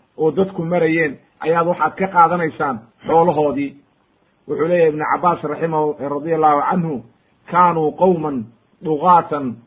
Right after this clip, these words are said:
bugaatan yajlisuuna cala dariiq yabkhasuuna annaasa ashyaahum"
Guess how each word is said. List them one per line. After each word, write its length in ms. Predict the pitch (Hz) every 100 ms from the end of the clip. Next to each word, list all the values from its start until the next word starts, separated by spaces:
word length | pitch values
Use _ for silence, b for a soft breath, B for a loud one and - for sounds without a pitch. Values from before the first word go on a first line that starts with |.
| _ 120
bugaatan 680 | 131 151 185 175 - 147 127 113 _ 131
yajlisuuna 680 | 147 151 151 143 185 175 156
cala 220 | 143 151 147
dariiq 360 | 147 185 170 - _ _ _ _ -
yabkhasuuna 680 | 175 - 156 151 165 156
annaasa 400 | 147 151 151 147
ashyaahum" 600 | 139 117 156 151 135 123